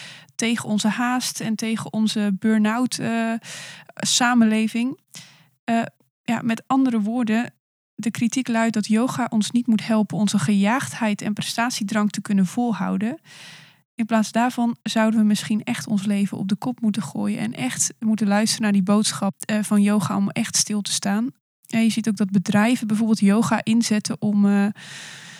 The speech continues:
ja, hun, eigenlijk hun medewerkers nog effectiever te kunnen laten werken. Eh, nou, ik vind dat best wel zorgelijk, als ik, eh, als ik heel eerlijk ben. En ik vroeg me af, hoe kijk jij daar tegenaan?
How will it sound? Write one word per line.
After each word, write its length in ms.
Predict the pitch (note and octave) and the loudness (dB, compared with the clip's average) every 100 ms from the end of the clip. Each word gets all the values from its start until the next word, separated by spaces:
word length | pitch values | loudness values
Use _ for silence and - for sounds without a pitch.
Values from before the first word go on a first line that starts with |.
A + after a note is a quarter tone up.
| - - | -20 -16
ja, 180 | - G#3 | 2 4
hun, 220 | G3+ G#3 - _ | 6 2 -2 _
eigenlijk 340 | - A3 A3 G#3+ | -4 -4 0 2
hun 100 | G3+ | 4
medewerkers 560 | A3 G#3 G3 F#3+ G3+ | 4 2 0 0 0
nog 180 | G#3 G#3 | 2 0
effectiever 560 | G#3 - G3+ A#3+ A3 G3+ | -2 -4 -4 -2 0 -2
te 100 | G3+ | -2
kunnen 280 | - G#3 F#3+ | 0 2 2
laten 280 | F#3 F3 | 0 0
werken. 480 | F3+ G3 A3+ - C#4+ - _ _ _ - | 0 0 -2 -6 -10 -12 _ _ _ -4
Eh, 160 | G#3+ | -2
nou, 200 | G3+ G#3+ - | -2 -4 -6
ik 180 | A3+ | -8
vind 180 | - A3 | 0 2
dat 140 | G3+ F#3 | 2 4
best 260 | G#3+ A3 | 4 4
wel 200 | G3+ F#3+ | 2 4
zorgelijk, 640 | E3+ G3 G#3 - A3+ C4 | 4 4 4 2 0 0
als 140 | - G#3+ | -2 -2
ik, 140 | - | -2
eh, 380 | G#3+ G#3 G3+ G#3 - | 0 2 2 0 -2
als 160 | A3 G3+ | -4 -4
ik 80 | |
heel 180 | G3+ G#3 | 0 0
eerlijk 240 | G#3+ G3+ F#3+ | 2 0 0
ben. 300 | G3+ A3 B3+ _ | -2 -2 -4 _
En 120 | A3+ | 0
ik 100 | A#3 | 0
vroeg 280 | - C4+ - | 0 -2 -2
me 120 | - | -4
af, 220 | - C#4+ - | 0 -2 -2
hoe 100 | B3 | -2
kijk 180 | B3 | -2
jij 180 | A#3 A#3+ | 2 0
daar 160 | A#3+ A3 | 2 2
tegenaan? 520 | A3 G#3 - B3 D4 | 2 0 0 -2 -2